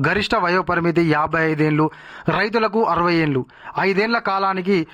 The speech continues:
కుటుంబంలో ఒకరికి మాత్రమే లబ్ధి పథకానికి మార్గదర్శకాలు, ఉత్తర్వులు జారీ. అయితే మనకు జూన్ రెండున ఎవరైతే ఈ యొక్క పథకం కింద అర్హత సాధిస్తారో వాళ్ళకైతే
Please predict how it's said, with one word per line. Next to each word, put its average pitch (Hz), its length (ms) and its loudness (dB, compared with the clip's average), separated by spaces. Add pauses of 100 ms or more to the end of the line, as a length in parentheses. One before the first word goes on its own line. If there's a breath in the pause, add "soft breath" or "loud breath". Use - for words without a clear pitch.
(180 loud breath)
కుటుంబంలో 208 520 2
ఒకరికి 190 360 0
మాత్రమే 175 460 0
లబ్ధి 160 340 0
పథకానికి 170 560 -2
మార్గదర్శకాలు, 165 1000 0
ఉత్తర్వులు 165 420 0
జారీ. 156 320 -2 (420 loud breath)
అయితే 190 240 0
మనకు 196 300 0
జూన్ 190 300 2
రెండున 202 380 0
ఎవరైతే 180 460 0
ఈ - 20 2
యొక్క 175 200 0
పథకం 165 360 0
కింద 175 180 2
అర్హత 165 400 -2
సాధిస్తారో 165 600 0 (340 loud breath)
వాళ్ళకైతే 190 640 0